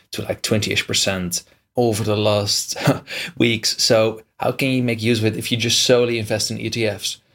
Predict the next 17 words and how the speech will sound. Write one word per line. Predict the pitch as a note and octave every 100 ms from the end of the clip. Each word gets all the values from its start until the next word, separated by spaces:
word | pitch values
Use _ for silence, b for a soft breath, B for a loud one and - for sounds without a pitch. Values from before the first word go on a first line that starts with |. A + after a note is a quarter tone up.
| _ -
The |
honest | A2 C#3 C3+
answer | B2 B2+ B2 A#2+
is | A#2 -
you | A#2+
don't | C3+ E3
have | D#3
to | C3
do | C3 C3
much. | A#2+ A2+ B2 - -
You | G2+
just | A#2 -
keep | - B2+
doing | C3 B2+ B2+ A#2
what | F#2 G2
you're | A2+
doing, | A2 G#2 G2 G2+ G2+